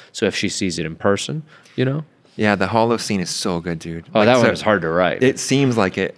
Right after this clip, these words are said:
Speaker 2: I, I love the way that you're able to create a huge, uh, vantage point into Darrow that is from her that we don't get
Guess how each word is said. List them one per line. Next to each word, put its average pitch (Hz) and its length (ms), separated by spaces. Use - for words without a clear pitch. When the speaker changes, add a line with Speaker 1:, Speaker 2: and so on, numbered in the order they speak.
Speaker 2:
I, 113 220
I 117 120
love 139 320
the 107 60
way 104 300
that 90 140
you're 98 140
able 104 240
to 87 220
create 123 240
a 101 40
huge, 127 480
uh, - 180
vantage 104 580
point - 180
into - 140
Darrow 87 460
that 101 160
is 92 120
from 113 300
her 87 300
that 98 100
we 107 80
don't 113 160
get 104 140